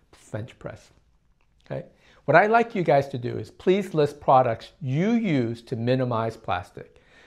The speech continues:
So list in the comments below that what you have done to help minimize plastic so you can help other people watching this video. Also, if you do, did all this stuff,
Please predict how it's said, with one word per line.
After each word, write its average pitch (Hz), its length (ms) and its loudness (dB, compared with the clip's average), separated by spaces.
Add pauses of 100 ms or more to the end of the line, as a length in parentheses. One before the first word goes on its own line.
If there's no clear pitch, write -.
So 139 120 4
list 151 340 0
in 196 80 -2
the 190 60 -2
comments 143 420 -2
below 101 440 -4 (440)
that - 460 -2
what - 160 -2
you 165 300 2
have 160 200 2
done 120 360 -2
to 127 120 -8
help 113 180 0
minimize 123 640 0
plastic 107 640 -6
so 139 200 0
you 135 200 -2
can 165 160 -6
help 131 380 -2
other 139 240 2
people 131 380 -6
watching 107 420 -4
this 95 160 -14
video. - 480 -12 (720)
Also, 131 580 2
if 120 180 -8
you 143 120 0
do, 143 240 0 (180)
did 135 220 2
all 143 260 6
this 160 180 -2
stuff, - 540 -2